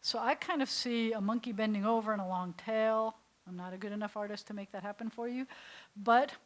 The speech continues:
somebody once said recently that it reminds them of a key. Does it look like a key? It's a kuf, is a key. Um, I,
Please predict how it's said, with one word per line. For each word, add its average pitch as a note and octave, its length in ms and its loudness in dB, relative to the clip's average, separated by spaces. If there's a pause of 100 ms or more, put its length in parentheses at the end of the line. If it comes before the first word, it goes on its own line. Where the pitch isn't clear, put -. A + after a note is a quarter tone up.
(160)
somebody C#4+ 560 6
once G#3+ 260 0
said G#3+ 380 0
recently G#3+ 640 -2
that G3+ 180 -2
it A3 80 -2
reminds A3+ 500 0
them A#3 200 0
of G#3 340 0 (1600)
a G3 60 -12
key. A#3 340 -2 (500)
Does F#3 120 -16
it G3 40 -12
look G3+ 140 -10
like G#3 140 -8
a G#3 60 -8
key? A3+ 320 -8 (840)
It's - 160 -12
a F#3+ 60 -6
kuf, - 360 -4
is F3+ 140 -12
a G3 40 -8
key. G#3 280 -8 (460)
Um, B3 340 2
I, C#4 160 4